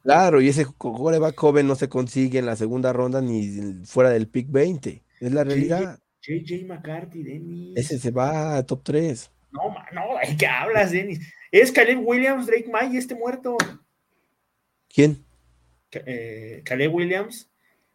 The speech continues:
Speaker 2: Drake
Speaker 1: ¿Eh?
Speaker 2: May, eh, yo diría que
Speaker 1: McCarthy.
Speaker 2: Michael Penix. Nah, que
Speaker 1: Penix, Daniels,
Speaker 2: o va, o, o, o va, o ve por
Speaker 1: Nicks.
Speaker 2: Daniels. Ve por Dan-, ye-,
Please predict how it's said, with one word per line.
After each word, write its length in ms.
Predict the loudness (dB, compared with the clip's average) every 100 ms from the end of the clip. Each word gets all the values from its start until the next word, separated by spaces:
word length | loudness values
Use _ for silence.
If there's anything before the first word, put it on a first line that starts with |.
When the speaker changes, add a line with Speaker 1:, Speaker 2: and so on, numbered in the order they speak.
| _ _
Speaker 2:
Drake 280 | -4 0 4
Speaker 1:
¿Eh? 40 |
Speaker 2:
May, 340 | 2 0 -6 -16 _ _ _ _ _ _ _ _ _ _ _
eh, 960 | -12 -8 -8 -8 -10 -12 -14 -16 -18 -4
yo 100 | 2
diría 120 | 4
que 60 | 6
Speaker 1:
McCarthy. 240 | 6 6
Speaker 2:
Michael 280 | 4 0 -2
Penix. 420 | -4 -4 -6 -8 -16
Nah, 180 | -20 -20
que 120 | -20 _
Speaker 1:
Penix, 640 | 6 6 6 2 0 -12 -20 -20 -20 -20 _ _ 0
Daniels, 460 | 6 6 6 6 6
Speaker 2:
o 20 |
va, 80 | 4 0
o, 40 |
o, 240 | -2 -4 -10 _
o 120 | -8
va, 240 | -6 -8 -10
o 120 | -4
ve 100 | -2
por 160 | 2 4
Speaker 1:
Nicks. 120 | 6
Speaker 2:
Daniels. 360 | 6 2 -6 -10 -20 2
Ve 120 | 4
por 180 | 6 6
Dan-, 280 | 6 4 2
ye-, 280 | 2 2